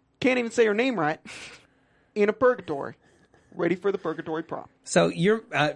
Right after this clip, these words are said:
Speaker 1: I'm gonna tackle
Speaker 2: I
Speaker 1: that.
Speaker 2: appreciate the purgatory prom reference,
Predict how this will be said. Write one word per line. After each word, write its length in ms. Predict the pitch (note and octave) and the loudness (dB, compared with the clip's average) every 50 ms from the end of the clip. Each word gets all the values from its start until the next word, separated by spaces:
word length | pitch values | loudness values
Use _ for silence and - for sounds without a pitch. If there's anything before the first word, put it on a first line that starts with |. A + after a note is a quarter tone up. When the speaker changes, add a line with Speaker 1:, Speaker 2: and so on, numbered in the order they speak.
| - _ - | -4 _ 4
Speaker 1:
I'm 100 | F#3+ G3 | 4 4
gonna 100 | A3 A#3+ | 4 4
tackle 320 | - A#3 G3+ F#3 F#3 F#3 F3+ | 4 4 4 4 4 4 4
Speaker 2:
I 40 | F3 | 6
Speaker 1:
that. 140 | F3+ F3+ | 6 4
Speaker 2:
appreciate 460 | - F3 E3 E3+ D#3+ - F3+ F3 E3+ D#3+ | 4 2 0 0 0 0 0 0 0 -2
the 40 | |
purgatory 460 | - - E3 D#3+ E3+ D#3+ - F3 E3+ E3 | 0 0 0 0 0 -2 -2 -2 -2 -2
prom 340 | - - D3+ C#3+ C#3 C3 | -2 -2 -2 0 0 0
reference, 500 | C3+ C3 B2 - C#3+ C#3+ D3+ D#3 - - | -2 -2 -2 -2 -4 -4 -4 -6 -8 -12